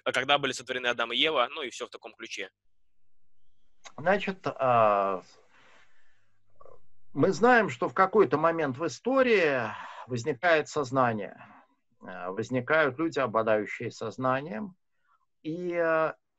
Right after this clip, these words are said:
Speaker 2: люди, которых отличает некая специфическая человеческая активность, то есть уже неандертальцы хоронят своих умерших, и неандертальцы заботятся о раненых, то есть нашли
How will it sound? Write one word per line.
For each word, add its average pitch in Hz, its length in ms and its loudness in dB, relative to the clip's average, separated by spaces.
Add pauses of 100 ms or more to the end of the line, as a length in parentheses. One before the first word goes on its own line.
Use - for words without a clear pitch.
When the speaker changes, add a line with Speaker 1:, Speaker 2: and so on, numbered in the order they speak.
(140)
Speaker 2:
люди, 180 320 0
которых 165 520 2
отличает 139 480 0
некая 131 240 2
специфическая 131 880 -4
человеческая 117 720 -2
активность, 113 560 -8
то 135 80 -6
есть 117 160 -6
уже 127 180 0
неандертальцы 120 800 0
хоронят 110 440 2
своих - 360 -12
умерших, 123 600 -10 (680)
и 143 100 2
неандертальцы 156 760 2
заботятся 147 720 4
о - 20 2
раненых, 104 800 0
то 104 120 0
есть 98 280 -6
нашли 113 840 -2